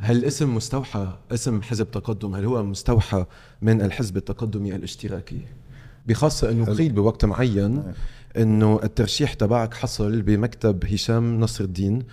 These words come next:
Speaker 1: المسؤول عن مكنة، آه، الانتخابية للتقدم الاشتراكي.
Speaker 2: إيه. أنا ترشحت على الانتخابات أول مرة بالألفين واثناعش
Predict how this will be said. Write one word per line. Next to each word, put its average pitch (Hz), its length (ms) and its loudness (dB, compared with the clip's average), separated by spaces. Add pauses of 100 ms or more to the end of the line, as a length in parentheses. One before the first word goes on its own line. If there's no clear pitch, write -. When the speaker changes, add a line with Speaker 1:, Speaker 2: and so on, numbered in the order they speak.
(340)
Speaker 1:
المسؤول 113 480 2
عن 110 320 0 (140)
مكنة، 110 440 0 (760)
آه، 101 120 6
الانتخابية 110 520 2
للتقدم 98 460 -2
الاشتراكي. - 640 -8 (140)
Speaker 2:
إيه. 92 160 -4 (280)
أنا 127 160 2
ترشحت 113 460 0
على 98 80 4
الانتخابات 98 680 0
أول 98 240 0
مرة 92 240 0
بالألفين 85 420 -2
واثناعش 80 680 -6